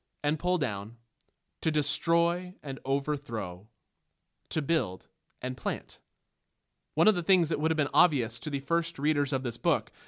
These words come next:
would be the way that Jeremiah's call tracks with the calls of previous prophets,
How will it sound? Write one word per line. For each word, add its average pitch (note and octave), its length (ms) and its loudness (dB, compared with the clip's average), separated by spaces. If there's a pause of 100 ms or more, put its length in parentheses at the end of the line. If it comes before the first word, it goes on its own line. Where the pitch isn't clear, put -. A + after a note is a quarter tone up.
(220)
would C#3+ 180 4
be F#3 160 2
the A3+ 120 4
way A#2+ 340 0
that B2 220 -8
Jeremiah's E3+ 720 2
call C3 640 0 (320)
tracks - 560 0
with D3+ 100 -6
the D#3 80 -6
calls B2 580 0
of - 220 -14
previous B2 720 -4
prophets, - 520 -4